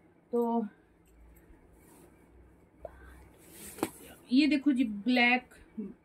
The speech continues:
ब्लू बंदेज का, इसकी भी हद से ज़्यादा डिमांड रहती है इस कपड़े की।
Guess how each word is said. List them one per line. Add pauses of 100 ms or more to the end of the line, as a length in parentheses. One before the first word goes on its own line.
(100)
ब्लू (360)
बंदेज
का, (880)
इसकी
भी
हद
से
ज़्यादा
डिमांड
रहती
है
इस
कपड़े
की।